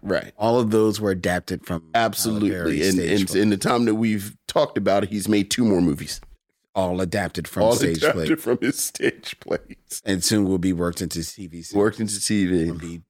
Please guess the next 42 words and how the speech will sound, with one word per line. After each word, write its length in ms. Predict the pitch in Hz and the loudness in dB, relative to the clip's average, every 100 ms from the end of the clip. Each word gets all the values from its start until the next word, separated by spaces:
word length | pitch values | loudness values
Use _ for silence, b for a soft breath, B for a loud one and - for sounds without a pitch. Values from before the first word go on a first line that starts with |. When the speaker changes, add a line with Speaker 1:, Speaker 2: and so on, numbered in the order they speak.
| _ 92 | _ -20
Speaker 2:
B 80 | 87 | -18
E 40 | 82 | -18
T 180 | 85 | -20
Plus. 220 | 76 78 _ _ _ | -20 -20 _ _ _
Speaker 1:
Yeah, 300 | 110 190 233 - | -2 -2 -2 -6
yeah. 280 | 107 139 156 _ _ _ _ _ _ _ _ - | -6 -6 -10 _ _ _ _ _ _ _ _ -4
Speaker 2:
That 100 | 110 | -2
was 120 | 107 | 2
number 180 | 110 95 | 2 0
three. 240 | 104 92 | 0 0
I 40 | 95 | 2
see 180 | 156 | 2
in 80 | 156 | 2
the 80 | 104 | 2
chat, 360 | - 139 107 - B B B 104 | 0 0 -2 -6 B B B _
Deborah 320 | 123 117 113 | 0 2 2
Battle 380 | 98 117 117 107 | 2 2 2 0
actually 340 | 107 - 107 | -2 -2 -4
points 320 | 92 117 104 | -2 -2 0
out 240 | 113 101 - | 0 0 0
that 200 | 98 87 | -2 -2
The 60 | |
Glass 340 | 90 110 107 110 | -2 0 0 0
Menagerie 460 | 101 101 95 101 | 0 0 0 0
was, 280 | 92 127 151 | 2 2 2
in 100 | 107 | 0
fact, 220 | 104 92 101 | -2 -4 -2
a 20 | |
movie 260 | 95 92 95 | -2 0 0
in 80 | |
nineteen 300 | 95 90 92 | 0 -2 -6
fifty. 300 | 85 104 - _ _ _ _ _ _ | -6 -6 -8 _ _ _ _ _ _
So 60 | 107 | 0
that 140 | 104 | 2
would 140 | 117 113 | 4 4
move 240 | 113 110 | 2 2
Tennessee 300 | - 113 110 104 | 2 0 0 2
Williams' 380 | 117 117 98 | 2 2 0
number 280 | 101 98 95 - | -2 -2 -2 -6
up 180 | - | -6
to 100 | - | -4
number, 720 | 95 95 85 87 87 82 80 | 0 0 0 0 0 0 -4